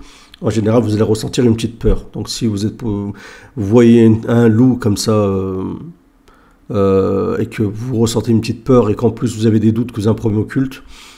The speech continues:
peut-être, Allah alam, que ça peut être lié, euh, à ça, Wallahu alam.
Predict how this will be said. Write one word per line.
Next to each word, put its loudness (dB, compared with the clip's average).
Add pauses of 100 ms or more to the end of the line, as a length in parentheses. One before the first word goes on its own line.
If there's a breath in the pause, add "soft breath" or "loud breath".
(340 loud breath)
peut-être, 0
Allah -2
alam, -2
que 0
ça -4
peut -2
être 0
lié, -2 (540)
euh, 0
à 0
ça, -2
Wallahu -2
alam. -8